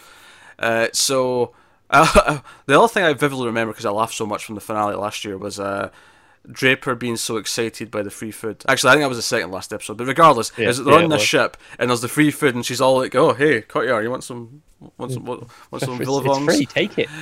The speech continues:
Speaker 1: Uh, so, so a lot of fun stuff here. There's a lot of stuff with her. Uh, you know, they're trying to get to. It's like, "Oh, how do we get off this ship? There's missiles coming. We have to leave."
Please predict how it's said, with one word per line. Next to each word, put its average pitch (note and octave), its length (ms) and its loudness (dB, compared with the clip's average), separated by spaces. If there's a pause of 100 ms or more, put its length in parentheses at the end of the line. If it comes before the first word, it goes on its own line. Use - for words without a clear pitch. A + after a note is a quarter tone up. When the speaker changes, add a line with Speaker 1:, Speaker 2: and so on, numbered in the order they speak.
(120)
Speaker 1:
Uh, C#3+ 380 4
so, D3 600 2 (840)
so - 380 0
a - 40 -14
lot A#3+ 120 8
of B3 80 4
fun A3+ 120 4
stuff G3 260 0
here. D#3 100 2
There's D3 140 4
a D3 40 2
lot D#3+ 100 2
of E3+ 60 -2
stuff - 220 -6
with C#3+ 120 -16
her. C3+ 300 0
Uh, A#2 440 -2
you A#2+ 120 -8
know, A#2+ 60 -4
they're A#2 80 -4
trying C#3 220 -2
to B2+ 100 -4
get - 140 -6
to. B2+ 100 -8
It's G#2+ 100 -6
like, A2 120 -10
"Oh, B2 60 0
how A#2 140 -2
do B2+ 80 -6
we B2+ 80 -4
get A#2 60 -2
off B2 140 -2
this G#2+ 120 -6
ship? - 220 -4
There's A2 160 -6
missiles B2 360 -4
coming. B2 280 -6
We A2+ 40 -4
have A2 160 -6
to G#2+ 100 -12
leave." B2 300 -6